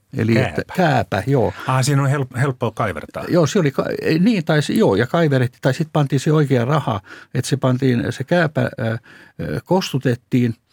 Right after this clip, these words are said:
Speaker 1: ja siihen se raha pantiin siihen
Speaker 2: Aivan.
Speaker 1: sisään, ja
Speaker 2: Just.
Speaker 1: se oli niinku halkaistu se kääpä, ja sitten nää pantiin yhteen, ja pantiin kuivumaan, ja sitten vähän ajan päästä se oli kuivunut, ja sitten tuota,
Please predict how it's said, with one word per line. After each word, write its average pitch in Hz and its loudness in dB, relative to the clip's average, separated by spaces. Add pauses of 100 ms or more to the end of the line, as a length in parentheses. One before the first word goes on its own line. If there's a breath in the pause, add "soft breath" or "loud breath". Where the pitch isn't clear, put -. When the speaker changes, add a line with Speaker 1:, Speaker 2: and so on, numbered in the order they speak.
(420 loud breath)
Speaker 1:
ja 117 0
siihen 127 0
se 123 -2
raha 143 -2
pantiin 113 -2 (280 soft breath)
siihen - 0
Speaker 2:
Aivan. 120 2
Speaker 1:
sisään, 151 2 (500 soft breath)
ja 123 0
Speaker 2:
Just. - -2
Speaker 1:
se 151 2
oli 139 4
niinku 123 2
halkaistu 160 -2
se - -8
kääpä, 117 -2
ja 110 -6
sitten 123 -2
nää 113 0 (260)
pantiin 110 -4
yhteen, 139 0 (340 loud breath)
ja 117 0
pantiin 117 -2
kuivumaan, 95 0 (300 soft breath)
ja 107 -4
sitten 104 -4
vähän 113 0
ajan 92 -2
päästä 95 -6
se - -10
oli - -10
kuivunut, 117 -2
ja 98 -6
sitten - -10 (100)
tuota, 98 -8